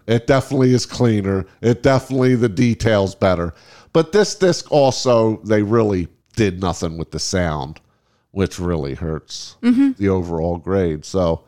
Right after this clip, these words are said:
Speaker 1: there you have it. Hope you enjoyed that, Lee Warner. That's out there for you and all you other fans, these bonus episodes.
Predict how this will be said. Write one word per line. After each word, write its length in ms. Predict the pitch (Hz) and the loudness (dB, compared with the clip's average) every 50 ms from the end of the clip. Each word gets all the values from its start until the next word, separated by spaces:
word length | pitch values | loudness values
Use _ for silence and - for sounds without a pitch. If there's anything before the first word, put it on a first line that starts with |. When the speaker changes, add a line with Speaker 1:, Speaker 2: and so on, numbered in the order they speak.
| _ _ _ _ _ _ _ _ _ | _ _ _ _ _ _ _ _ _
Speaker 1:
there 180 | 123 127 131 | 2 4 4
you 200 | 139 135 143 143 | 4 4 4 4
have 280 | 123 147 160 180 202 202 | 4 4 4 2 2 2
it. 260 | 285 269 - - - _ _ _ _ _ _ - | 0 -2 -2 -4 -10 _ _ _ _ _ _ 2
Hope 260 | 127 135 135 135 - | 2 2 2 2 2
you 120 | 143 143 | 2 2
enjoyed 520 | 139 131 120 110 147 151 170 190 190 180 131 | 2 2 2 2 2 4 4 4 2 2 2
that, 280 | 208 202 208 - - | 2 0 0 0 0
Lee 720 | 151 156 180 185 202 208 214 214 220 226 226 226 220 202 185 - _ | 2 4 4 4 4 2 0 -2 -4 -4 -2 -4 -4 -4 -6 -12 _
Warner. 640 | - 156 180 180 196 208 226 262 302 320 302 254 220 - _ _ | -2 2 4 4 6 4 4 2 0 0 -2 -2 -6 -10 _ _
That's 260 | - 107 113 - - | -4 -4 -4 -2 0
out 220 | 127 131 131 - - | 0 0 0 0 0
there 140 | 139 139 | 0 0
for 160 | 131 - 123 117 | 0 0 -2 0
you 500 | 117 139 165 180 220 240 240 233 - - _ _ | 2 2 4 4 2 0 -2 -6 -8 -14 _ _
and 380 | - 107 104 95 90 87 85 - | -4 -4 -2 -2 -2 -4 -4 -2
all 200 | - 120 135 160 | -2 0 0 0
you 220 | 156 131 113 98 - | 0 0 0 0 2
other 300 | - - 160 160 165 156 | 0 0 0 0 -2 -6
fans, 640 | - - - 180 214 208 214 208 214 226 220 180 - | -4 -4 -2 0 2 2 2 0 0 -2 -4 -6 -4
these 320 | - 120 123 113 104 90 | -2 -2 -2 0 -2 -4
bonus 500 | - - 98 90 104 117 123 127 - - - - | -4 -4 -2 -2 0 0 -2 -2 -4 -4 -2 -2
episodes. 800 | 170 190 - 269 262 - - 135 110 95 82 73 69 - - | -2 -2 -2 -4 -4 -2 0 0 0 0 -2 -4 -8 -12 -18